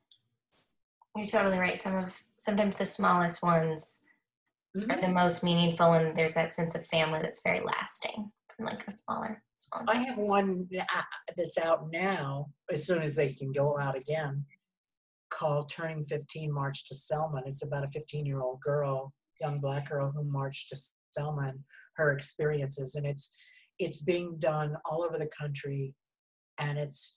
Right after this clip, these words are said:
Speaker 2: to, um, show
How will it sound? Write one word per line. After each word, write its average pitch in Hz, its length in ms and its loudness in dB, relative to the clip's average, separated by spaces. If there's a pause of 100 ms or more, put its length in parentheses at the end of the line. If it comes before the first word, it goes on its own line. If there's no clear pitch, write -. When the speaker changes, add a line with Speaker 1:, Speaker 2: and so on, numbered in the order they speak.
(120)
Speaker 2:
to, 151 760 -4 (100)
um, 147 400 -6 (1040)
show 160 800 0